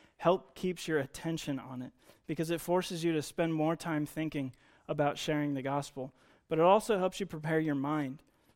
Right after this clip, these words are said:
'cause the more you pray for opportunities to share the gospel,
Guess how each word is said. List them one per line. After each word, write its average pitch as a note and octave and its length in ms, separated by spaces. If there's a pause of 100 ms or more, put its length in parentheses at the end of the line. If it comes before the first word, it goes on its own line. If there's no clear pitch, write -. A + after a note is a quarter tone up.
(120)
'cause D#3 180
the E3 80
more F3+ 200
you F#3+ 120
pray F3+ 240
for - 180
opportunities E3 640
to D#3 100
share D#3 240
the D3 80
gospel, C#3+ 560